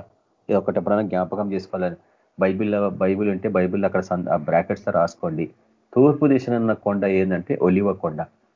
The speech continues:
ఆ కొండ మీద మన ప్రభు ఎప్పుడు తన శిష్యులతో పాటు కలిసి కూర్చుని ఉండేవాడు.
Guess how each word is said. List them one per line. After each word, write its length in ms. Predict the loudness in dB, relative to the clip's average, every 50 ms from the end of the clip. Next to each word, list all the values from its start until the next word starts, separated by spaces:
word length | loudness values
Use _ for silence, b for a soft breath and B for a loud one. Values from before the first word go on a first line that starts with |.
| _ _ _ -10
ఆ 20 |
కొండ 260 | -4 -2 0 2 2 2
మీద 180 | 2 4 2
మన 260 | 2 2 2 0 0
ప్రభు 440 | 0 0 0 0 2 2 2 2 2 0 -2
ఎప్పుడు 280 | -2 -2 -2 -2 -2
తన 200 | 0 0 0 0
శిష్యులతో 420 | 0 -2 -4 -4 -2 0 0 0 0
పాటు 260 | 2 2 0 0 0
కలిసి 240 | -2 -4 -4 -4 -8
కూర్చుని 380 | -6 -4 -4 -4 -4 -4 -2
ఉండేవాడు. 340 | 0 0 0 2 0 -2 -2